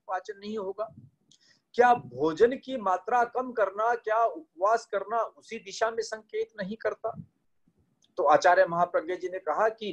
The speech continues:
भोजन की कीमत हम समझें, भोजन न करने की कीमत भी समझें। वही बात तो वाणी के साथ लागू होती है, वाणी की उपयोगिता है, परंतु अनुभव यह बताता है कि जो, जो मौन की ओर मुड़ा,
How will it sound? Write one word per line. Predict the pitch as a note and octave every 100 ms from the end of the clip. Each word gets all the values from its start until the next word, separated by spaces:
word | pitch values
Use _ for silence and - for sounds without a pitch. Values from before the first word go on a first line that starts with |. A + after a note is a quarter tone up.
| C3
भोजन | C3 D3 D#3 G#3
की | G3+
कीमत | F3 E3+ E3 F#3
हम | E3
समझें, | D#3 C#3+ A#2+ A3 B3+ - _ _ _ _ -
भोजन | F#3 G#3 D#3+
न | B2+ E3
करने | - G3 G#3
की | G#3
कीमत | G3 G3+ G3 G#3 F#3+
भी |
समझें। | F#3+ F#3 F3+ G3 - _ _ _ _ _ _ _ _
वही | C#3+ F#3+
बात | G3+ C#3+ C#3+ -
तो | C3+
वाणी | C#3+ G#3 C#4+
के | C#4+
साथ | C4 B3 B3+ A3+
लागू | A3 A3 G#3
होती | A3 A3+ G#3+
है, | G3+
वाणी | G3 C#3+ C#3
की | D#3+ F3+
उपयोगिता | F#3 F#3 F3+ A3 A3+ G#3+
है, | A3
परंतु | A#3 G3 G3+ G3 C4 G3+ - _ _ _ _ _ _ _ _ -
अनुभव | A3+ C4 C#4+
यह | C4
बताता | A#3+ G3+ F#3 F3 F#3+
है | E3 C#3+ A#3
कि | A#3+ B3+
जो, | F3+ C3 _ C#3+ F#3+
जो | F#3+ B3 D4
मौन | A3 E3 D#3 F#3 B3+ D4+
की | - D4
ओर | C#4+ B3+ A#3+
मुड़ा, | E3+ C3 A2